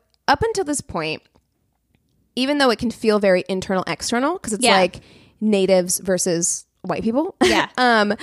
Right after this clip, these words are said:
Speaker 1: even though it feels like it's an internal versus external conflict, it really wasn't. The conflict was really very internal at this point. You're talking about white militiamen, mostly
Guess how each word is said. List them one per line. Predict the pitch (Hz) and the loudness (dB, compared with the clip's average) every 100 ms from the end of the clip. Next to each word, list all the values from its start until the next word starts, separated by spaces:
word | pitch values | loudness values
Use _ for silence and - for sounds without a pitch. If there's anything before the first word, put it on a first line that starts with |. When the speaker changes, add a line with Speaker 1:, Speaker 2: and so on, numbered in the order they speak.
| - - - - - _ _ | -12 -16 -20 -20 -20 _ _
Speaker 1:
even | 254 262 | -4 2
though | 269 | 2
it | 214 | 2
feels | 269 254 247 | 2 2 2
like | 220 | -2
it's | 208 | -2
an | 202 | -2
internal | 202 196 214 190 180 | -2 -2 -2 0 0
versus | 180 180 180 - | 0 -2 -6 -6
external | 180 - 208 170 | -6 -6 -4 -2
conflict, | 170 - 175 185 185 160 170 - - - - _ _ _ - | -4 -4 -4 -4 -4 -4 -4 -10 -16 -16 -20 _ _ _ -2
it | 214 220 | 0 2
really | 202 254 285 269 247 208 | 2 2 4 2 2 -2
wasn't. | - 175 196 214 196 170 | -4 4 6 6 2 0
The | 185 | -2
conflict | - 220 226 233 202 | -2 -2 0 -2 2
was | 196 190 | 2 2
really | 175 208 208 | 0 0 0
very | 185 185 180 - | 2 2 2 0
internal | 190 190 - 180 180 | 0 0 -2 -2 0
at | 160 - | -2 -2
this | 170 - | -4 -4
point. | - - | -6 -4
You're | 185 | -4
talking | 185 196 220 | 0 -2 0
about | 214 190 175 175 | 2 4 4 4
white | 185 196 | 0 2
militiamen, | 196 190 - 180 175 175 | 0 0 0 -2 -2 -2
mostly | - 196 202 - 196 | -4 0 0 0 -2